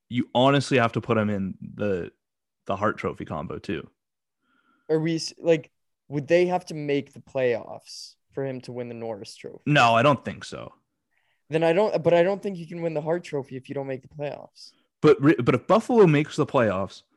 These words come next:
Speaker 1: Dahlin is one of the top three highest scoring defensemen. He's probably in the mix for both.
Speaker 2: He is. I completely agree.
Speaker 1: Right? Now, I'm looking at the list.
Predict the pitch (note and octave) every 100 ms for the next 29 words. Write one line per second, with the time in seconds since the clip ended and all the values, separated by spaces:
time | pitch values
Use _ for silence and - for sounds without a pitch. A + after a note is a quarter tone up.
0 | _ _ _ - B2+ C3+ C3+ C3 B2 A2+
1 | _ _ _ C3+ B2+ A#2+ C3+ B2+ C3 B2
2 | A2+ A2 - A#2 G#2 G#2 A2 G#2 E2+ E2
3 | - _ _ _ _ _ _ _ - B2+
4 | - C#3+ C3+ C3 A#2+ A2 G#2 - F#2+ -
5 | - _ _ _ _ _ C3+ B2+ F#2 -
6 | - - C#3+ C3+ C#3 B2+ A2 A2+ G2+ -
7 | - _ _ _ _ _ _ _ _ _
8 | G#2+ G#2 G#2+ - _ _ _ _ _ _
9 | B2 B2+ A#2+ A2+ A2+ - _ _ _ _
10 | - B2+ C3+ B2+ A2 G#2+ G#2 F#2 -